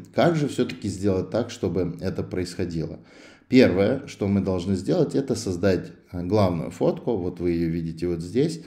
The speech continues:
такой, чтобы она была интересной и привлекательной. То есть, э, мы пошли следующим путем, отстра-, от-, отстранились от конкурентов. То есть я не буду щас затрагивать непосредственно описание, там есть еще над чем работать.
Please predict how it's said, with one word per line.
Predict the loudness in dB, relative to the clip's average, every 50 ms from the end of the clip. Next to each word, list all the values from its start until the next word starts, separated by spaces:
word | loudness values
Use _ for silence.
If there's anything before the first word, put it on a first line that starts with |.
| -20 -20 -20 _ _
такой, | -2 0 0 2 2 2 2
чтобы | 4 2 0 0 0 0
она | 0 0 0 0
была | 0 0 0 2 0
интересной | 0 -2 -2 0 0 0 0 0 -2 -4
и | -4
привлекательной. | -4 -4 -4 -2 -2 -2 -2 -2 -2 -4 -4 -6 -10 -12 -14 -14 -16 -20 -20 -20 -20 -20 -20 _ _ _
То | -4 -2
есть, | -2 -2 -4 -6 -6 -2
э, | -2 0 0 0 -2 -2 -2
мы | -2 -2 0 0 0
пошли | 0 0 -4 -2 -2 -2 -2
следующим | -2 0 -2 -2 -2 -2 -4 -2 -4 -4
путем, | -4 -4 -4 0 0 2 2 2 0 -4 -6 -8
отстра-, | -10 -10 -6 -2 0 0 0 0
от-, | 0 -4 -4 -4 -4 -8
отстранились | -10 -10 -4 -2 0 0 2 2 2 2 2 0 -2 -2 -4
от | -8 -6
конкурентов. | -4 -4 -4 -2 0 0 0 2 0 0 0 -2 -2 -2 -4
То | -12 -18 -20 _ _ -20
есть | -12 -8
я | -6 -4
не | -2 -2 -2
буду | -2 -2 -2 -4
щас | -4 -4 -6 -6
затрагивать | -6 -8 -6 -4 -4 -4 -2 -4 -6 -6
непосредственно | -8 -8 -8 -8 -10 -6 -6 -6 -6 -4 -6 -6 -6
описание, | -6 -8 -10 -10 -6 -4 -2 0 2 0 0
там | 0 -2 -2 -2 -2
есть | -2 -4 -4 -6
еще | -8 -6 -6
над | -6 -6
чем | -6 -6 -6 -2 -2
работать. | -2 0 2 0 0 2 0 -2 -2